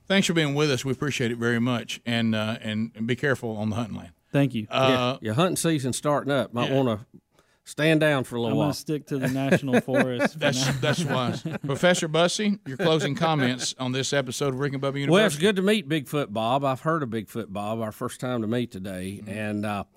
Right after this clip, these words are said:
Speaker 3: you know, look, we hunt. There's a lot of things out there that, uh, strange noises and,
Speaker 1: Oh, yeah.
Speaker 3: and all of that. And, I, you know, the Patterson film, and there's a, there's one or two other films. You remember the one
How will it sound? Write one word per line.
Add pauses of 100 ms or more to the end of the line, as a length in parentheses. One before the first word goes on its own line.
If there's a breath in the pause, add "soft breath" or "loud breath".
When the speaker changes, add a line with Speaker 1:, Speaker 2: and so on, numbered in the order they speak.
(320 soft breath)
Speaker 3:
you
know,
look,
we
hunt.
There's
a
lot
of
things
out
there
that,
uh,
strange
noises
and,
Speaker 1:
Oh,
yeah.
Speaker 3:
and
all
of
that.
And,
I,
you
know,
the
Patterson
film,
and
there's
a,
there's
one
or
two
other
films.
You
remember
the
one